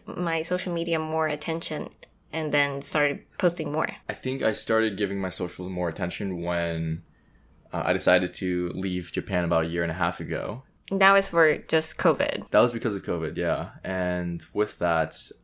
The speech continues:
Speaker 2: a lot of my connections in Asia was kind of left behind on the commercial side.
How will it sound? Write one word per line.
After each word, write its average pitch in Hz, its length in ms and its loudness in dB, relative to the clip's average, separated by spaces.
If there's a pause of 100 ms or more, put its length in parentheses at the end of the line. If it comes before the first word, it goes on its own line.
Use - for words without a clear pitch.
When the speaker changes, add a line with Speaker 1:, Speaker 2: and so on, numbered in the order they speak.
Speaker 2:
a 92 80 0
lot 92 220 2
of 90 120 -4
my 90 200 2
connections 90 440 0
in 87 80 0
Asia 87 320 0
was 95 140 -2
kind 87 140 -2
of 80 100 -4
left 82 260 0
behind 85 320 -2
on 85 120 -2
the 78 260 -4
commercial 87 400 -4
side. 127 320 0